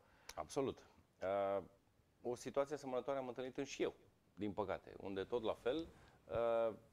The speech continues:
există un primar ales P S D, doamna Iusco, și un consiliu local dominat de opoziție, pentru că sunt,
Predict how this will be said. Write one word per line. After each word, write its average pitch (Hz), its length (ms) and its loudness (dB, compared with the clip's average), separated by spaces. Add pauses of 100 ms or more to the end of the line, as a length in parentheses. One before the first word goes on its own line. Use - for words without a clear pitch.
(440)
există 113 340 -2
un 110 80 0
primar 107 480 2 (100)
ales 95 260 4
P - 100 -2
S 101 180 2
D, 85 100 2 (240)
doamna 92 240 2
Iusco, 165 560 0
și - 140 -12
un 151 180 0
consiliu 135 460 2
local 131 440 4 (120)
dominat 110 540 6
de 95 400 2 (120)
opoziție, 95 720 2
pentru 104 320 -8
că 98 220 0
sunt, 95 340 -6